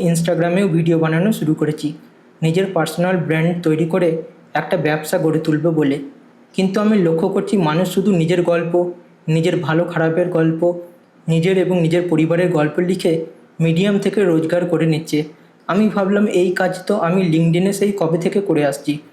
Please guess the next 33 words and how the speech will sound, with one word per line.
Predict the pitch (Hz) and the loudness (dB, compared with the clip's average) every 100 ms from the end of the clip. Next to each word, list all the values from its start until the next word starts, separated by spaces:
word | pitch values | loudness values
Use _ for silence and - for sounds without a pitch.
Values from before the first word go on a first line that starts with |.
| - - - | -20 -16 -4
রোজ | 151 175 185 | 0 0 0
লিখছি। | 175 185 - 185 185 - - _ | 0 -2 -2 -4 -4 -8 -20 _
আগে | 143 147 180 | -4 0 0
রিচ | 175 175 | 0 0
অনেক | 165 175 165 | 0 0 0
বেশি | 151 190 | 0 -2
পেতাম, | 175 196 180 156 - - - | -2 0 -2 -4 -10 -20 -10
এখন | - - 214 185 | -6 -2 0 2
রিচ | 156 185 - | 2 0 -2
তুলনামূলক | 180 170 175 175 180 185 | 0 0 2 2 2 2
অনেকটাই | 156 165 165 190 | 0 0 0 0
কমে | 170 156 | 0 0
গেছে। | 156 156 156 156 - - _ - | 0 -2 -2 -4 -10 -20 _ -6
তাও | 160 190 | 0 2
লিখি | 202 190 - 165 165 - 156 | 2 0 0 0 -2 -6 -4
যাতে | 165 190 | -2 -2
ক্লায়েন্ট | - 156 156 165 | -2 0 0 0
পাই, | 156 131 - - _ _ - | -2 -4 -6 -16 _ _ -4
কিন্তু | 175 196 | -2 0
বাকিরা | 147 139 175 196 | -2 -2 -2 0
এই | 196 196 170 | 0 2 2
একই | 160 175 | 0 0
জিনিস | 190 202 170 | 2 0 2
মিডিয়ামে | 156 156 190 208 | 0 0 0 2
লিখছে | 208 208 - 170 170 - - _ | 2 0 0 -2 -2 -8 -20 _
আর | 165 180 | -2 0
রোজগারও | 165 160 160 170 165 165 | 2 2 0 0 0 -2
করছে, | 160 151 156 - _ - | -2 -4 -6 -8 _ -4
তাহলে | 165 185 202 | -2 0 -2
আমি | - 185 | 0 -2
কেন | 208 196 | 0 -2
করব | 196 165 139 | 0 0 -2
না? | 147 | -4